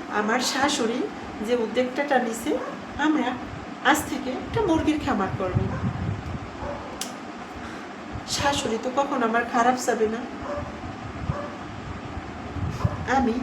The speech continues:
আমার শাশুড়িকে তো অনেক ভালোবাসি। আর হ্যাঁ, আমার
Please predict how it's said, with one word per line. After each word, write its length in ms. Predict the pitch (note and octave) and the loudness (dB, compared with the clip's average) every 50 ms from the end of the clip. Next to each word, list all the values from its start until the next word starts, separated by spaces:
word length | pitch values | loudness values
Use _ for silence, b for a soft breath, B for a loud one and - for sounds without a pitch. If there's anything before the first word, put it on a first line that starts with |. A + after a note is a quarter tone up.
| C#4+ - | -2 -2
আমার 200 | A3 G#3+ - - | -2 0 0 0
শাশুড়িকে 600 | - - C#4+ C#4+ D4 D4+ - C4 B3 B3 - - - | 0 0 2 2 2 2 2 0 -2 -2 -4 -4 -4
তো 60 | - | -2
অনেক 380 | - G#3 - C#4 D#4 D#4 D4 A3+ G#3 G3+ - | 2 4 4 6 6 6 4 2 0 0 0
ভালোবাসি। 500 | A3+ G3+ F#3+ F#3+ - F#3 G3 - - G3 F#3+ G3 - - - - - - - - - - - - - - - - - - - - - - - - - - - - - - - - - - - - | 0 2 2 2 0 -2 -2 -2 -2 -4 -4 -4 -4 -6 -6 -8 -8 -6 -6 -6 -6 -6 -6 -8 -10 -10 -10 -10 -10 -10 -10 -10 -10 -10 -12 -12 -12 -10 -10 -8 -8 -8 -8 -8 -8 -8 -4 0
আর 120 | - B3 B3+ - - | 2 2 2 2 2
হ্যাঁ, 200 | D4+ C#4 A3+ G3 F#3+ - - - - - - - - - - - - - - - - | 2 2 2 0 -2 -6 -8 -8 -8 -8 -8 -10 -10 -10 -10 -10 -10 -10 -10 -6 -2
আমার 440 | B3+ C4 D4 D4 B3 A3 A3+ A#3 B3 | 0 2 2 2 2 0 0 0 -2